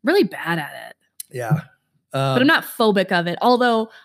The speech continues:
Speaker 1: I do believe that was one of the things on m-, my C Ds that I always talk about, that I named a C D, like, a fra-, uh,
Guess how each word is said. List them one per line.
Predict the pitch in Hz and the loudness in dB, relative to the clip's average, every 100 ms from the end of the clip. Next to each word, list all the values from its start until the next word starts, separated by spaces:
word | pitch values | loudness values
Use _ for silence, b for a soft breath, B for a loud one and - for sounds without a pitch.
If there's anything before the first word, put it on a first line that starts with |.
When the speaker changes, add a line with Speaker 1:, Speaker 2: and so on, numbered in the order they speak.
| - | -2
Speaker 1:
I | |
do | 220 226 277 | 2 2 2
believe | 294 254 254 233 | 0 0 -2 -4
that | 214 | -6
was | 208 208 | -6 -8
one | 214 208 | -6 -4
of | 202 | -2
the | 202 | -2
things | 202 196 190 190 185 | 0 -2 -2 -4 -4
on | 190 175 175 170 170 170 160 | -2 0 0 0 -2 -2 -4
m-, | 185 175 190 | -6 -2 0
my | 175 180 | 2 2
C | - 233 214 | 0 2 2
Ds | 196 226 185 190 | 2 0 0 2
that | 185 | 2
I | 175 | 2
always | 175 185 | 2 0
talk | 180 180 | -4 -2
about, | 180 156 151 - B B B - | -2 -2 -2 -6 B B B 0
that | 196 | 2
I | |
named | 196 196 202 202 | 4 4 2 0
a | |
C | 190 - 190 | -2 -2 -4
D, | 185 190 185 175 175 185 _ | -2 -2 2 2 0 -2 _
like, | - 165 160 - _ _ _ - | -4 -4 -4 -10 _ _ _ -8
a | |
fra-, | - 196 | -2 0
uh, | 175 165 | 2 2